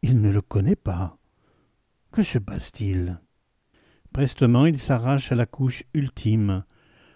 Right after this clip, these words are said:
aussi vite que le permettent ses quatre-vingt-dix-sept ans. S'approche de la fenêtre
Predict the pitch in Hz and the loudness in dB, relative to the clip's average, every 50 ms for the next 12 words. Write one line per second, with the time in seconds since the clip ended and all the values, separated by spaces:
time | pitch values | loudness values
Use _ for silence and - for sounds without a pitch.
0 | _ - - 180 190 - - 170 151 113 113 151 98 - - - 123 120 120 - | _ 2 4 4 4 4 2 0 2 2 2 2 0 0 2 2 4 4 4 4
1 | - 117 98 98 117 147 170 - - 117 - - 120 - - - 110 104 104 107 | 2 2 2 2 0 0 0 -2 -6 -6 -4 -4 -4 -2 -2 0 0 0 0 0
2 | 131 151 - - 113 104 - - 101 87 85 85 87 82 - _ _ _ _ _ | -2 -4 -4 -2 -4 -4 -2 -4 -4 -4 -4 -4 -6 -8 -12 _ _ _ _ _
3 | _ _ _ _ _ _ _ _ _ _ _ _ _ _ _ _ _ _ _ _ | _ _ _ _ _ _ _ _ _ _ _ _ _ _ _ _ _ _ _ _
4 | - - 120 107 - - - 139 180 175 - - - - - - - - 107 107 | -12 -8 -8 -8 -6 -2 0 2 2 2 0 -4 -12 -18 -20 -20 -8 -4 -2 -2
5 | 107 110 - - - 117 110 131 196 208 _ - - - - - | -2 -2 -2 -2 -2 0 0 0 -2 -2 _ -8 -10 -10 -10 -12